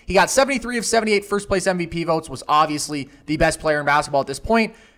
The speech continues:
And the Celtics had the third best offensive rating and the best defensive rating in the league. And obviously, Larry at his best was just an otherworldly offensive player,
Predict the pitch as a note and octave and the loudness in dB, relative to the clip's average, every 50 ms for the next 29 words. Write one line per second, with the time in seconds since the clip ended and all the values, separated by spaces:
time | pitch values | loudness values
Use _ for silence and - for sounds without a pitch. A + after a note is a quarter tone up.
0 | _ - D3 D#3 D3+ D3+ - G#3 G3 F#3+ F3 - F3+ D#3+ D3+ D3+ C#3 - A3+ A#3 | _ -6 -4 -4 -4 2 4 4 4 4 2 -2 -2 -2 -2 -4 0 2 2 4
1 | G#3 A3+ G#3 G#3 G3 F#3 F3+ F#3 F#3 E3+ E3 E3 F3+ F3+ E3+ E3+ E3 - C#3 C3 | 4 4 4 4 4 4 4 2 0 -4 -2 -2 -2 0 0 -2 -6 -8 -10 -6
2 | B2 D#3+ D#3+ D#3+ - - D#3+ C#3+ D#3 D3+ C3+ C#3+ B2 D3+ D3+ D3+ D3 C#3+ C3+ B2 | -2 -2 -2 -2 -2 -6 -4 -4 -4 -6 -6 -6 -4 -4 -4 -4 -4 -6 -8 -8
3 | A#2+ C3+ F3 A#3 B3+ G#3+ A3+ G#3+ A#3+ C#4 C4 C4+ A3+ - A#3 A#3 A#3 G#3 - - | -6 -4 -4 -4 -2 -2 2 4 4 4 4 2 -2 -2 -2 -2 -2 -2 -4 -8
4 | - - _ _ _ D3 D#3+ G3 A3 A3 G#3+ G#3+ G#3+ G#3 F#3+ D#3 - F3+ G3+ G3 | -18 -20 _ _ _ 0 2 2 4 4 4 4 4 2 2 0 2 2 2 2
5 | - F3+ D#3 F3 F3 - F#3 E3+ - - E3 F3+ F#3+ F#3+ F3 E3+ F3+ F#3 E3+ F#3 | 0 -6 -8 -6 -6 -6 -8 -8 -2 0 0 2 2 2 2 2 2 2 2 2
6 | F#3 E3+ E3+ E3+ F3 F3 E3 E3 D3 - - G3+ G#3 D#3 G2+ F#2 - | 2 2 2 2 2 -2 -6 -8 -10 -2 0 2 2 2 0 -4 -10